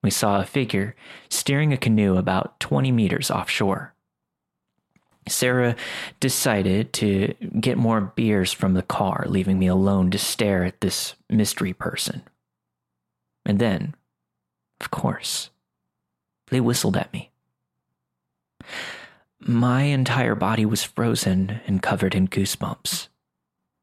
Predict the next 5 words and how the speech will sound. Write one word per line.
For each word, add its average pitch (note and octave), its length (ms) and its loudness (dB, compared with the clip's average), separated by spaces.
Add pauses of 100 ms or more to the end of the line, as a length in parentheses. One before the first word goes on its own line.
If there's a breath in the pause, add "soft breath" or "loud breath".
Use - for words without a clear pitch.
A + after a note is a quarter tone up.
(460)
It - 140 -4
was A2 160 -2
the G#2+ 160 2
exact G#2+ 720 -2 (280)
same F#2 520 2